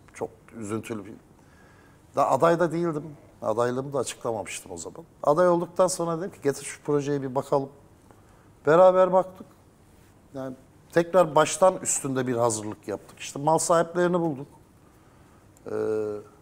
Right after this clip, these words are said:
onlarla bir görüşme sağladık. Onlarla görüşme sağladıktan sonra da atladık. Ee, emlak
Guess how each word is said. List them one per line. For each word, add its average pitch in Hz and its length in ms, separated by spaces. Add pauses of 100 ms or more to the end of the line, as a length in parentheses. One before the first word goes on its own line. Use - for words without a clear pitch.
(1300)
onlarla 160 520
bir 123 260 (840)
görüşme 113 440
sağladık. 98 600
Onlarla 165 400
görüşme 160 640 (120)
sağladıktan 147 800
sonra 135 400
da 233 140 (680)
atladık. - 600 (140)
Ee, 127 40 (1040)
emlak 143 240